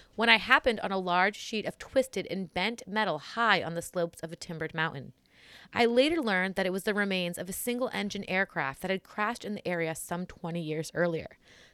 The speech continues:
Most of the wreckage had been dismantled and removed by pack trains, but the mules were unable to carry the engine. Later, I went back to the area and located the engine. My guide recalled that the plane was owned by the Colorado Department of National Resources.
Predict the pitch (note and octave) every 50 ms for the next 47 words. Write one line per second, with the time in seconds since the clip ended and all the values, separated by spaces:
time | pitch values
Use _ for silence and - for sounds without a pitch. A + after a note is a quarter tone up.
0 | _ - B3+ C4 B3+ - A3+ A#3 A3 F#3+ F#3+ F#3+ - A#3 A3+ - A3 G3+ E3+ F#3+
1 | E3+ E3+ F3+ - - F#3 E3+ E3 E3+ - F#3 F3+ F#3 F3 F3 F3 F3+ F#3 F3+ F3+
2 | F#3 F3+ - F3 E3+ E3+ - - F#3+ G3 G3 - - - F3 C#3 E2+ F#2 - -
3 | - - _ - - - - - - _ A3+ A3 - A#3 G#3+ G#3+ G#3+ A3+ A#3+ C4
4 | C4 - A3 - G3+ A3 G#3+ G#3 G3 F#3+ G3+ G3+ - - - - F#3 F3 E3+ F3+
5 | E3 E3+ E3+ F3+ F3 D#3+ - D3+ B2+ - D3 - - - - _ _ - F3+ A#3
6 | C#4 C#4 C4+ A#3+ E3+ G3 G#3 G#3+ G3+ F#3+ - F#3 F#3+ - - A3+ A#3+ A#3+ - -
7 | E3+ E3 E3 E3+ E3+ E3+ - F3+ F3 E3+ D#3 D3 C#3+ C#3+ - - D3 D3+ C#3 C#3+
8 | E3 D#3+ D#3+ E3 D#3 D3 B2+ C#3 C3+ C#3 - _ _ _ _ _ _ _ G3 G#3
9 | G3+ G#3 F#3 A3+ A3+ B3+ E4+ E4+ C#4+ A#3 - - G3 F#3 G#3 - F#3 F#3+ F3+ F#3+
10 | - - G3 F#3+ F#3+ G3 G#3+ - - F3+ F#3 F#3 F#3 F3+ F#3 F3 E3+ F3 - F#3
11 | F#3+ G3 G#3 A3 A3 G#3+ G#3+ G3+ G#3+ G#3 - - F#3+ F3+ F3+ F3 D#3+ E3 E3+ -
12 | F3 E3+ E3 D#3 D#3+ - - - E3 D#3+ D3+ F3 F3+ E3+ - F3 C#3+ C#3 - -
13 | C#3 A2 - - -